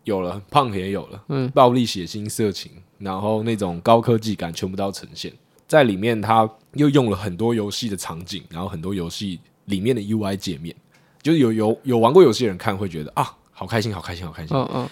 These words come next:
Speaker 2: 嗯。
Speaker 1: 没玩过的人就觉得，干，好爽，好爽，好爽。
Speaker 2: 哦，很帅，很帅！我就是没玩过的，我看个前两集，我也觉得也很有，有中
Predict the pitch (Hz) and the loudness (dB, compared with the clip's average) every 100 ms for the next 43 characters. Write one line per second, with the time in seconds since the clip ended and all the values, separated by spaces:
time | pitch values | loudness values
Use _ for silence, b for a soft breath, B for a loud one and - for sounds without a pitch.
0 | - 160 113 123 135 151 107 95 107 92 | -12 -2 4 6 6 4 4 0 -6 -6
1 | - 95 87 90 82 78 80 78 139 127 | -8 -8 -6 -6 -8 -10 -12 -8 -4 -4
2 | 123 123 127 117 135 143 135 170 175 131 | -2 0 0 -2 -6 -2 2 4 4 2
3 | 123 117 127 117 127 131 160 143 131 131 | 0 0 0 0 -4 -2 0 0 0 -2
4 | 120 127 - 120 123 120 - - 160 165 | -4 -6 -4 -4 -2 -6 -6 -8 -10 -10
5 | 127 127 117 - 151 - 117 - 117 | -8 -4 -2 -2 -4 -4 -4 0 0